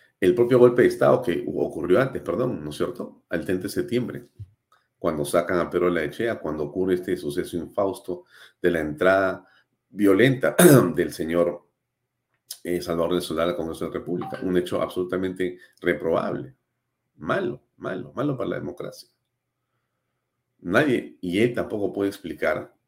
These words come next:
creo que en algún momento lo dijo Salvador, que él tampoco se sentía contento por lo que había hecho. Bueno, en realidad, eh, creo que su carrera política va a estar marcada por un hecho profundamente negativo para el país.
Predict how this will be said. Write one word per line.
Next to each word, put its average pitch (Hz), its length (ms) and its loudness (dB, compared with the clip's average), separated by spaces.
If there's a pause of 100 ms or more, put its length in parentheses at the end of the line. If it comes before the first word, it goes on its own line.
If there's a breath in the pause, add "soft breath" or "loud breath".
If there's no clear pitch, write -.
(200)
creo 147 180 -2
que 147 80 -2
en 85 60 2
algún 92 180 2
momento 95 380 -2
lo 82 80 -2
dijo 90 120 -6
Salvador, 82 420 -2
que 95 40 -2
él 87 140 -4
tampoco 90 340 -2
se 76 140 -4
sentía 85 280 -2
contento 82 360 -4
por 82 80 -6
lo 69 80 -6
que 71 80 -4
había 76 180 -2
hecho. 90 240 -2 (500 soft breath)
Bueno, 104 440 -4 (520)
en 78 200 -4
realidad, 76 600 0
eh, 71 720 0 (580)
creo 120 240 4
que 78 220 -2
su 71 640 -6 (260)
carrera 82 400 -2
política 87 640 -2
va 82 160 -2
a 85 40 -2
estar 85 460 -2 (640 soft breath)
marcada 73 1000 -2 (360)
por 76 140 0
un 87 260 -2
hecho 87 280 -2
profundamente 82 800 -6
negativo 76 440 -4
para 78 140 -6
el 71 80 -8
país. - 520 -10